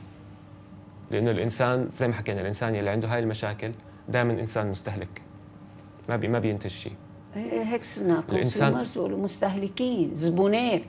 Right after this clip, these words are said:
Speaker 1: بالضبط.
Speaker 2: كم
Speaker 1: الإنس-
Speaker 2: زبون عندك أنت؟ كم عدد؟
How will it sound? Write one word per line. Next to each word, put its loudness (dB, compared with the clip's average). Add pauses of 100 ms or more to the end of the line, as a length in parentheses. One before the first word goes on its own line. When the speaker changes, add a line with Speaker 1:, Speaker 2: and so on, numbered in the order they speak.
Speaker 1:
بالضبط. -2
Speaker 2:
كم 4
Speaker 1:
الإنس- 4
Speaker 2:
زبون 4
عندك 4
أنت؟ 2
كم 2 (1300)
عدد؟ 6